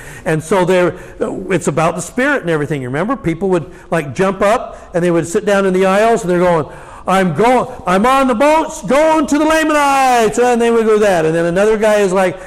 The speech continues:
filled with the Spirit and does a backwards flip. Noel Whitney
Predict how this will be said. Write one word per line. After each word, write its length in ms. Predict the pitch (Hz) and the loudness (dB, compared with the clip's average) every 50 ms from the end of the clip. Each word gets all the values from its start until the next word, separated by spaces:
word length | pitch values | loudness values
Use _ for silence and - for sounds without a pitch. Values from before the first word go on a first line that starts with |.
| - - - | -20 -12 -4
filled 220 | - 254 277 269 262 | 0 2 2 2 2
with 100 | 262 196 | 0 -2
the 80 | 247 | -4
Spirit 440 | - - - - 269 247 247 247 240 | -6 -6 -4 0 0 2 2 2 0
and 80 | 240 202 | 0 0
does 140 | 220 208 190 | 0 0 0
a 40 | 185 | -2
backwards 680 | 151 139 143 233 226 240 240 - 226 220 208 180 - - | -4 -2 0 0 0 0 -2 0 0 0 0 -2 -4 -6
flip. 380 | - 202 202 202 202 202 202 | -2 0 0 0 0 -2 -2
Noel 200 | 185 185 180 175 | -2 0 0 2
Whitney 420 | 165 175 180 175 170 170 156 160 | 0 0 -2 -2 -4 -4 -6 -6